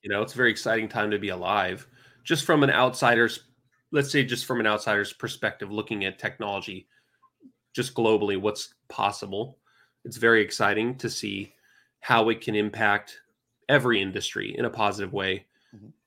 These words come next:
Speaker 1: When you're talking about creating a general overall better efficiency or delivery system, um, driving down costs for y-, the consumers, this stuff is all very positive
Speaker 2: Mm-hmm.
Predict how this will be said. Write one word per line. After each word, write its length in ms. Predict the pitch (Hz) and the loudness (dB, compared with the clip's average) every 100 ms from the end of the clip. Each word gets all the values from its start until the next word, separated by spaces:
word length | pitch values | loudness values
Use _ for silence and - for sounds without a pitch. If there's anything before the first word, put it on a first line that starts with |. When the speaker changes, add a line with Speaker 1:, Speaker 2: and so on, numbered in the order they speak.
| _ | _
Speaker 1:
When 140 | 131 127 | 0 2
you're 120 | 131 | 2
talking 340 | 135 151 139 | 6 4 6
about 440 | 127 120 113 107 - _ _ _ _ _ _ _ _ - - - | 4 6 4 2 -6 _ _ _ _ _ _ _ _ -20 -20 -12
creating 680 | - 135 131 123 117 113 | -2 2 4 4 2 0
a 80 | - | -6
general 880 | 110 107 113 113 113 110 107 110 - _ - | -8 -4 0 2 2 2 0 -2 -8 _ -8
overall 440 | 127 123 117 104 101 | -2 0 2 2 0
better 420 | 95 107 104 - | 0 2 0 -2
efficiency 920 | 110 - 127 120 110 - 110 104 98 _ _ _ - | -8 -2 -2 -2 -8 -6 -6 -6 -10 _ _ _ -8
or 140 | 113 | -6
delivery 480 | 98 101 110 110 104 | -4 0 2 2 0
system, 600 | - 110 - 107 104 101 _ _ _ _ - | 0 -2 -2 -4 -4 -8 _ _ _ _ -8
um, 180 | 110 104 | -4 -4
driving 360 | 101 107 107 107 | 2 2 2 2
down 220 | 101 98 | 0 -2
costs 680 | - 113 104 104 - - - | -2 4 4 4 -2 -10 -12
for 240 | - 117 107 | -4 -2 -2
y-, 100 | 107 | -4
the 100 | - | -8
consumers, 840 | 131 117 - 113 104 104 101 - - _ _ _ _ - | -4 -4 -4 -2 0 0 0 -6 -16 _ _ _ _ 2
this 180 | 143 139 | 2 4
stuff 240 | 147 131 | 2 2
is 100 | 117 | 4
all 180 | 117 113 | 4 6
very 260 | 113 107 104 | 4 4 0
positive 720 | - 117 113 120 139 170 185 - _ _ - | -4 2 2 2 0 -2 -4 -14 _ _ -20
Speaker 2:
Mm-hmm. 120 | 107 | -20